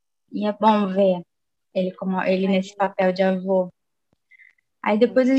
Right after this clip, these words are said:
Speaker 1: gente tem lá ele conversando com a Claire sobre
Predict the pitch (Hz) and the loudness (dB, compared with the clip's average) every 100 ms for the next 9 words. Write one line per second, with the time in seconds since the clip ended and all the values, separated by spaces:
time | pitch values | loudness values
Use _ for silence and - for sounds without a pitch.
0 | 294 294 - 277 262 240 233 233 247 262 | 4 2 2 4 4 4 4 2 0 2
1 | 247 233 233 220 214 - 202 202 214 196 | 0 0 0 -2 -2 -2 -2 -2 0 0
2 | 190 214 202 | 0 -4 0